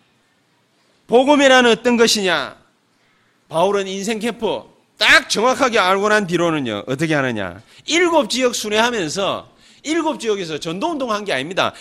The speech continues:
일곱 지역을 갖다가 순회하면서 어떻게 전도할까 고민한 게 아닙니다. 어떻게 무슨 일을 할까 고민한 게 아닙니다. 바울은 뭐 했냐?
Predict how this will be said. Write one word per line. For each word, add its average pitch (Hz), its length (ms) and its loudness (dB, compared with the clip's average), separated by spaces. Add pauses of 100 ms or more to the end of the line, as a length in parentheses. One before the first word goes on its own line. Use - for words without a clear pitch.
(120)
일곱 294 360 6
지역을 240 280 0
갖다가 180 320 0
순회하면서 160 640 -2
어떻게 233 380 2
전도할까 247 560 0
고민한 285 380 6
게 208 80 -2
아닙니다. 165 280 0
어떻게 240 460 -2
무슨 214 300 0
일을 302 180 -2
할까 247 400 -4 (140)
고민한 294 400 8
게 226 80 0
아닙니다. 185 520 0 (180)
바울은 156 260 6
뭐 120 160 4
했냐? 117 320 0